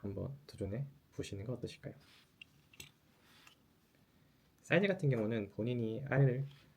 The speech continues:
원하는 알을 들고 가시거나 원하는 쉐입을 말씀을 하시면은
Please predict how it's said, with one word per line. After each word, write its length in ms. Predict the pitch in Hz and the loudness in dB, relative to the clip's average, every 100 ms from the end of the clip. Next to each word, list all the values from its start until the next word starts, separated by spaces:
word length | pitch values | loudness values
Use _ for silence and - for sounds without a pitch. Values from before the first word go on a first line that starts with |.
| - - _ | -20 -20 _
원하는 380 | 101 101 127 147 | -2 2 4 4
알을 200 | 131 131 | 4 2
들고 220 | 123 110 | 0 -2
가시거나 640 | 110 110 - 101 101 123 123 | -2 -4 -4 -4 -2 -4 -2
원하는 300 | 104 113 117 | -2 -2 -4
쉐입을 320 | - 139 120 | 0 0 2
말씀을 420 | 104 101 - 131 | -4 -4 -2 0
하시면은 540 | 110 - 101 110 120 | 0 -6 -8 -6 -8